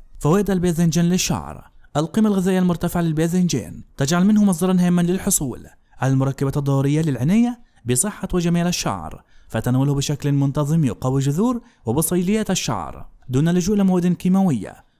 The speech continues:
قد تضر فروة الرأس وتؤدي إلى التهابها. إذا استخدم عصير الباذنجان كغسول للشعر فهو يساعد على ترطيبه ولمعانه. يساعد على نعومة الشعر. يقي فروة الرأس من الأمراض البكتيرية والفطرية،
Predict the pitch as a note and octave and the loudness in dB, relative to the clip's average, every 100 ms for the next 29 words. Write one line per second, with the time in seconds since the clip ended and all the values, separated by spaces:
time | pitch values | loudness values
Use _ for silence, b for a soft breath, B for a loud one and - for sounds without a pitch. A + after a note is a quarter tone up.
0 | - C3 B2+ C#3+ C#3 D3+ D#3+ C3 B2 C3 | -6 -4 -2 0 0 0 -2 -2 -2 -2
1 | E3+ G#3+ - - b b b B2+ E3 F#3 | -2 -2 -4 -6 b b b 0 2 0
2 | F#3 G3 A2+ - - - B2 B2 C3+ D3 | 0 0 -2 -10 -16 -4 -2 0 0 2
3 | G3+ D3 A2+ C2 - - - - C3+ E3 | 2 0 -4 -10 -16 -20 -8 -2 0 0
4 | F#3+ F#3+ G#3+ F#3 - F3+ F3 F3 F3 E3 | 0 2 2 0 0 0 0 0 0 2
5 | E3 E3 D#3+ D#3 D#3 E3 E3 - E2+ - | 0 0 -2 -2 0 -2 -2 -2 -4 -8
6 | G2 - b b - B2+ B2+ C3 C#3 C3+ | -18 -20 b b -4 -2 0 0 -2 -2
7 | C3+ C3 C#3 C3+ C3+ B2+ D#3+ F#3 D#3 A2 | -2 -4 -2 0 0 2 2 0 -2 -6
8 | - - - C3+ D#3+ G3+ F#3 F3+ F3 F3 | -10 -8 -2 0 0 -2 0 0 2 2
9 | E3+ E3+ F#3 - A2 D#2 - - b b | 0 0 -2 -2 -4 -6 -10 -16 b b
10 | - C#3+ D3+ F#3 G#3+ G#3 G3 F#3+ F3+ F3+ | -2 0 0 -2 0 0 -2 -2 0 0
11 | F3 E3 E3+ E3 D#3+ E3 F3+ E3+ - A#1+ | 0 0 0 0 -2 -2 -4 -6 -6 -14
12 | - - C3 F#3 - G3+ F#3+ B2+ C#2+ | -18 -4 -2 -2 -2 -4 -2 -4 -6